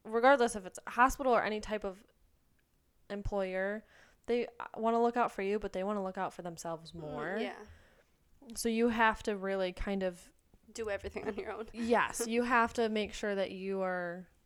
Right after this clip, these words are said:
Speaker 1: on top of it so you're good for yourself, 'cause when you retire, they're not gonna care
Speaker 2: Yeah.
Speaker 1: how much money you have, you
Speaker 2: Yeah,
Speaker 1: know?
Speaker 2: that's true.
Speaker 1: Mm-hmm. Um, number four is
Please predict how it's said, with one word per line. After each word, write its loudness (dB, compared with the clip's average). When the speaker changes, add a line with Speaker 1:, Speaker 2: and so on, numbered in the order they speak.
Speaker 1:
on -4
top -6
of -2
it -6
so -10
you're -6
good -6
for -12
yourself, -10
'cause -6
when -2
you 2
retire, 0
they're -4
not -6
gonna -8
care -10
Speaker 2:
Yeah. 0
Speaker 1:
how 0
much -6
money -10
you -10
have, -10
you -6
Speaker 2:
Yeah, -4
Speaker 1:
know? -6
Speaker 2:
that's -12
true. -8
Speaker 1:
Mm-hmm. -10
Um, 6
number 4
four 6
is 0